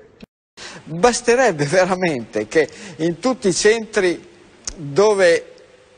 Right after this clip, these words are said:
curano il diabete, ecco, non esprimo giudizi per non essere terribilmente severo e drastico, dove curano il diabete, basterebbe che dicessero alle persone: "Tenete,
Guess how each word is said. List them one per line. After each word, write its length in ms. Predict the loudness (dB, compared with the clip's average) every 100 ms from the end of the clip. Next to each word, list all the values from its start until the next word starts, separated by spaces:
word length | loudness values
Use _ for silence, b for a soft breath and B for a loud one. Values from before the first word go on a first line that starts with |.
| _ _ _ -6
curano 460 | 0 2 2 0
il 80 | 0
diabete, 800 | 0 0 0 -2 -6 -4 -4 -2
ecco, 260 | -4 -2 -4
non 160 | -4
esprimo 420 | -6 -4 -4 -2
giudizi 520 | -2 -2 -2 -2 -2 -4
per 160 | -2
non 160 | -2 -2
essere 400 | -2 0 -2 -2
terribilmente 880 | 0 0 0 0 -2 -2 -2 -2
severo 460 | -2 0 2 2 2
e 80 | 0
drastico, 600 | 0 -2 -4 -10 -10 -10 B B B B
dove 460 | -2 2 4 2 0 -12 -20 -12
curano 440 | -2 2 2 2 -2
il 80 |
diabete, 640 | 0 -2 0 -2 -2 -6 -8 B B B B B _
basterebbe 680 | 0 0 2 2 2 2 -2
che 160 | -2
dicessero 540 | -6 -4 -2 -2 0 0
alle 120 | 0
persone: 600 | -2 -4 -4 -6 -10 -14 -20 _ _ _ _ _ _
"Tenete, 640 | -2 0 -2 -10 -12 -14